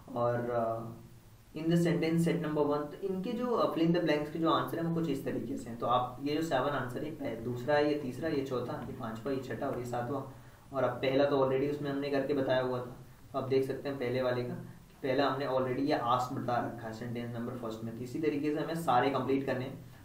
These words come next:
तो वो हमने कंप्लीट कर दिए। So I hope कि ये जो चैप्टर है वो आप सभी लोगों को बहुत अच्छी तरीके से समझ आया होगा। अगर आपको लगता है कि नहीं, कोई डाउट है या किसी भी तरीके की कोई समस्या है, कुछ समझना चाहते हैं, तो आप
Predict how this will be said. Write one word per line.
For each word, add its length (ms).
तो 60
वो 60
हमने 200
कंप्लीट 380
कर 60
दिए। 260
So 100
I 140
hope 800
कि 60
ये 180
जो 60
चैप्टर 420
है 200
वो 80
आप 220
सभी 260
लोगों 220
को 80
बहुत 640
अच्छी 220
तरीके 320
से 120
समझ 340
आया 160
होगा। 260
अगर 160
आपको 240
लगता 320
है 80
कि 100
नहीं, 180
कोई 140
डाउट 400
है 140
या 120
किसी 320
भी 100
तरीके 360
की 160
कोई 160
समस्या 460
है, 120
कुछ 300
समझना 360
चाहते 320
हैं, 160
तो 260
आप 540